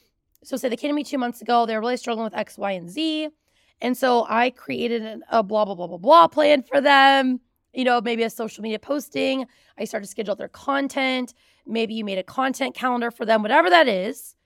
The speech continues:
And say, "And now, since working with me, they've landed X amount of clients or they've gained X amount of new followers on Instagram."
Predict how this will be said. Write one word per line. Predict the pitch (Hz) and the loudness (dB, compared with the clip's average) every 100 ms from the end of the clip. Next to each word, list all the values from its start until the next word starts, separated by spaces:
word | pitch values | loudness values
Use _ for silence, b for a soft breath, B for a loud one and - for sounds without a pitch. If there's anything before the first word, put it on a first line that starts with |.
| _ _ _ _ _ - | _ _ _ _ _ -4
And | 269 269 | -2 0
say, | - 269 262 | 2 2 2
"And | 262 262 | 0 0
now, | 254 277 269 196 240 269 _ _ | 0 0 0 0 -2 -6 _ _
since | - - 294 285 | -18 -4 -2 -2
working | 233 240 240 220 | -6 -6 -4 -4
with | 196 - | -4 -6
me, | 185 185 190 _ _ _ | -12 -10 -14 _ _ _
they've | 254 277 226 | -4 -2 -2
landed | 247 247 233 - | -2 -2 -4 -6
X | 208 - | -10 -8
amount | 226 214 | -8 -8
of | |
clients | - 190 185 - 240 | -8 -12 -12 -10 -6
or | 233 | -2
they've | 262 226 | -4 -4
gained | 247 247 233 - | -6 -4 -4 -6
X | 233 226 - | -6 -6 -6
amount | 240 220 202 208 - - | -6 -4 -4 -6 -8 -2
of | 214 196 190 _ _ 233 | 0 -2 -6 _ _ -6
new | 254 277 | -4 -4
followers | - 240 233 220 220 220 - | -2 0 0 -2 -4 -6 -6
on | 202 202 202 196 _ - | -4 -2 -4 -10 _ -10
Instagram." | 202 196 - 220 107 - | -10 -10 -16 -14 -14 -14